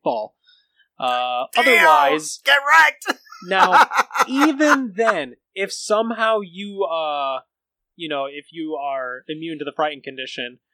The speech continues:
Speaker 1: uh, otherwise, a creature takes twenty-seven or five D ten psychic damage on a failed save. Also a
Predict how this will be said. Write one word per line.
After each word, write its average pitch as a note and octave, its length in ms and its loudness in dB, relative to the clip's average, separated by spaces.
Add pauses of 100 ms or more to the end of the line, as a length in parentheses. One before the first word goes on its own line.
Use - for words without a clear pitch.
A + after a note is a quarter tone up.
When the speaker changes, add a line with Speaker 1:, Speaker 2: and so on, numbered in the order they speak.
(280)
Speaker 1:
uh, C#3 220 -2
otherwise, F3 720 -2
a F3 80 -4
creature G#3 300 -8
takes F3 280 -10
twenty-seven G#3 960 -2
or D3 160 -8
five E3+ 320 -8
D F3+ 140 -12
ten E3 260 -10
psychic A#3 540 -6
damage D3 360 -8 (120)
on C#3 140 -10
a - 20 -12
failed A#2+ 320 -16
save. E3 360 -4 (340)
Also D3+ 320 -6
a C#3+ 180 -12